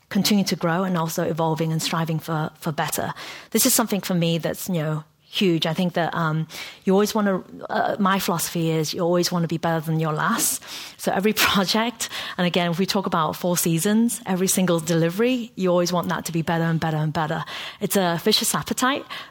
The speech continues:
but, you know, I think that that's what kind of drives us. And I think that, you know, again, from a creative perspective,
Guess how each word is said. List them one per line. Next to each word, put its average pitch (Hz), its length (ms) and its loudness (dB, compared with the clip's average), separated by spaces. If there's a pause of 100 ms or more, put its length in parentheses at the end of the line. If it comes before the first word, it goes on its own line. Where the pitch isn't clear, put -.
but, 170 220 0
you 190 100 4
know, 156 200 2
I - 80 0
think 185 180 0
that 165 120 -2
that's 160 200 -2
what - 180 -2
kind 175 120 0
of 151 60 -2
drives 160 320 0
us. 151 240 -2
And 165 100 0
I 160 60 2
think 180 220 0
that, 156 200 -2
you 175 120 2
know, 156 60 2
again, 160 280 0
from 170 140 0
a 156 40 0
creative 180 320 -2
perspective, 160 540 -2